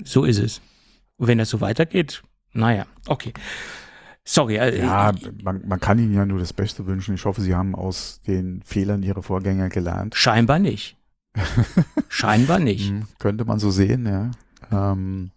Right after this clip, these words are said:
Speaker 2: mal gucken, wie es sich halt jetzt entwickelt, ja, weil, äh, der Markt ist hart umkämpft, ja.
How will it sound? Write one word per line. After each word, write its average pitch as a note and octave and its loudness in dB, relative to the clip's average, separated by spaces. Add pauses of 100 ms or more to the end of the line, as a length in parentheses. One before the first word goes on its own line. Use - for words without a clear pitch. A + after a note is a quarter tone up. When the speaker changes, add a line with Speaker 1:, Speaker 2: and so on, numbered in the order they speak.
(540)
Speaker 2:
mal A2 2
gucken, G#3 2
wie E3 2
es D#3+ 0
sich D#3 -2
halt C#3 2
jetzt C3+ -2
entwickelt, - -4
ja, G2+ -6
weil, G2 -4
äh, G2+ -6 (680)
der G#2+ 2
Markt G#2+ 0
ist - -4
hart D3 2
umkämpft, D3+ -2
ja. G#2+ -4